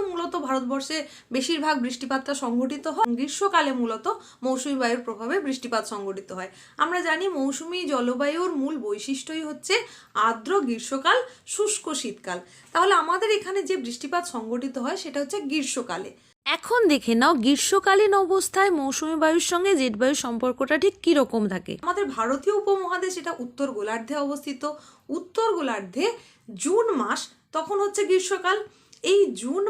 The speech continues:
মাসে সূর্যের তখন কি চলে? উত্তরায়ণ চলে। সূর্যের উত্তরায়ণের ফলে এই যে উত্তর গোলার্ধে গ্রীষ্মকাল, তার প্রভাবে কি হচ্ছে? এখানকার তাপমাত্রা বেশি, যেটা কি না নিম্নচাপের সৃষ্টি করছে।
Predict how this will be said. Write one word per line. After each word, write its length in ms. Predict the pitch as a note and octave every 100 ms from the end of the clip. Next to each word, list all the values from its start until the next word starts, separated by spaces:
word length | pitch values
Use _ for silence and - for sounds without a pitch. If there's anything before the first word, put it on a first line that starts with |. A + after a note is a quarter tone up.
| F4+
মাসে 260 | A#3+ - E4+ -
সূর্যের 400 | C4+ A#3+ B3 D4 -
তখন 200 | B3+ D4
কি 120 | C4+ B3
চলে? 200 | C4+ D#4+ B4+ B4+ D4
উত্তরায়ণ 540 | - - C#4+ G#3+ F#3+ F#3
চলে। 180 | F3+ F#3 - _ - _
সূর্যের 460 | - F#4 F#4+ G#4 A4 C#4+
উত্তরায়ণের 640 | C4 E4 D#4+ E4+ F4 F4 E4+
ফলে 220 | E4 E4+ F4 F4 -
এই 80 | C4+ D#4
যে 60 | F4+
উত্তর 220 | C4 - B3+
গোলার্ধে 380 | A#3+ B3+ B3+ A#3+ C#4
গ্রীষ্মকাল, 540 | G3 G3 - D4 G3 A3 - - - -
তার 180 | E4 G4
প্রভাবে 340 | F4+ F4+ F#4 F4+ F4+
কি 80 | D#4
হচ্ছে? 280 | D4+ D#4+ - G#4 - - -
এখানকার 380 | C4+ E4+ E4+ F4 E4+
তাপমাত্রা 480 | A3+ A#3+ C#4 C#4 D#4+
বেশি, 320 | D4+ D4+ - G#4 G#4 - _
যেটা 300 | B3 F#4+ A4 A4+
কি 80 | G4
না 140 | F4 G4+ F#4+
নিম্নচাপের 640 | C#4+ E4+ F#4 F4 D4 B3+ A#3+ -
সৃষ্টি 340 | A3 A3 G3+
করছে। 380 | F#3+ F#3+ - -